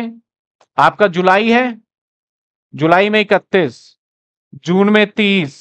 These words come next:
जून के बाद अगस्त में इकतीस, सितंबर में तीस,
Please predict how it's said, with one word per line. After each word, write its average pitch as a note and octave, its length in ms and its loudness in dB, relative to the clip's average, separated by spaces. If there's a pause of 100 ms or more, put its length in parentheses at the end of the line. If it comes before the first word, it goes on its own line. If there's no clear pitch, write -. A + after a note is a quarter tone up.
(960)
जून D#3+ 240 -2
के G3+ 120 2
बाद F#3+ 180 2 (100)
अगस्त F3+ 380 0
में G#3 120 -2
इकतीस, F#3 680 -2 (840)
सितंबर G3 540 0
में G#3 140 -2
तीस, F#3+ 440 -6